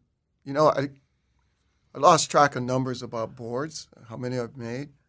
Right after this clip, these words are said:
uh, because they've gone pretty much worldwide and to museums and to individuals and, you know, organizations. But,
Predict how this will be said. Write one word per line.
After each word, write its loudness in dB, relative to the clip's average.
uh, -6
because -12
they've -8
gone -4
pretty -8
much -10
worldwide -6
and -16
to -14
museums -4
and -10
to -18
individuals -8
and, -20
you -16
know, -18
organizations. -14
But, -8